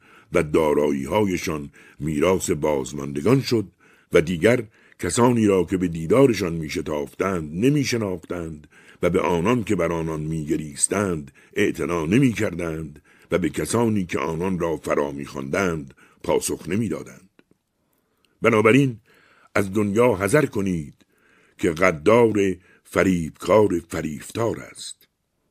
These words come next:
با یک دست می‌بخشد و با دستی دیگر باز می‌ستاند. می‌پوشاند و برهنه می‌کند. آسایشش دوام ندارد و سختیش پایان نمی‌پذیرد و بلایش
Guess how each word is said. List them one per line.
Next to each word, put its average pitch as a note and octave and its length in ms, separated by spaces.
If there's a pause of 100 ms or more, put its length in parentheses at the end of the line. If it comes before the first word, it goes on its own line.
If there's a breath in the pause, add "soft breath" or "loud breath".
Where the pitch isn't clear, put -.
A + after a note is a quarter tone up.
(400)
با F#2 160
یک F2+ 220
دست E2+ 340
می‌بخشد F#2+ 600 (500 soft breath)
و D#2+ 60
با D#2 180
دستی F2+ 400
دیگر D2+ 400 (360 soft breath)
باز G#2 460
می‌ستاند. C2+ 600 (1080)
می‌پوشاند G2+ 840
و D#2 140 (260 soft breath)
برهنه F2 380
می‌کند. C2 640 (920)
آسایشش F2+ 760
دوام A2 460
ندارد F2 460 (420 soft breath)
و F2 80
سختیش F2 600 (300 soft breath)
پایان F2+ 420
نمی‌پذیرد C2+ 840 (340 soft breath)
و C#2+ 80
بلایش E2 720